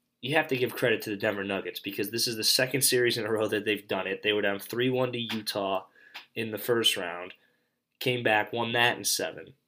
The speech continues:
Now they go up against a better Clippers team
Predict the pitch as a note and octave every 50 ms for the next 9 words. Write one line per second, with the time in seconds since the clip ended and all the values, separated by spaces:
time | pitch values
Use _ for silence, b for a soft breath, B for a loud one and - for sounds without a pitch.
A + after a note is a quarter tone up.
0 | _ _ _ _ _ _ _ _ - - C3 C#3+ C#3+ C3+ C3 B2+ B2 A#2+ A#2+ B2
1 | A#2+ A#2+ A#2 A2+ - - - - - _ _ _ _ _ _ - A2+ A2 G#2+ -
2 | _ - C#3 C#3+ D#3+ D3+ C3+ - - D3 C#3 C#3+ B2 A2 - - - F#2+ F2+ D#2
3 | A#1 -